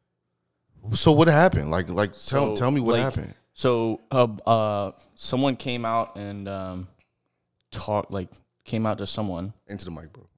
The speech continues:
Speaker 2: Yeah, yeah, yeah, <laughs> yeah, yeah. Um, someone, some woman came out against him saying that she basically got raped by him, and now the, he's under investigation, and, uh, they kicked him off the Bills.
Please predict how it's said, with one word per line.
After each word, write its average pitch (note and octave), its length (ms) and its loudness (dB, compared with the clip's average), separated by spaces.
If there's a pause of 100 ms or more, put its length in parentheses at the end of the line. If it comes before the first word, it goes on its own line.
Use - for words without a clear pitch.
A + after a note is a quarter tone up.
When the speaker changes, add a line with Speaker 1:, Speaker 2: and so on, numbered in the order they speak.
(540)
Speaker 2:
Yeah, G2 220 0 (200)
yeah, G#2+ 100 -4 (240)
yeah, G3 180 4 (100)
<laughs> - 100 -20
yeah, G2+ 200 4 (140)
yeah. D#2+ 160 4 (400)
Um, G2 300 8
someone, B2 420 6
some B2 260 6
woman A2+ 260 8
came G#2 220 4
out G2 240 6 (180)
against F#2+ 420 2
him F#2 300 4 (120)
saying G2 340 2
that F2 240 2
she - 260 -4
basically G2 360 2
got F2+ 140 4
raped F2 240 2
by - 100 -2
him, - 160 -4 (920)
and D2+ 460 0
now F#2 180 4
the, F#2+ 200 6
he's G2+ 280 4
under G#2+ 200 8
investigation, G2 1040 4 (760)
and, F#2 360 4
uh, F#2 380 6 (140)
they G2+ 140 4
kicked - 220 2
him G#2 100 4
off G#2+ 120 4
the - 100 0
Bills. F#2+ 380 4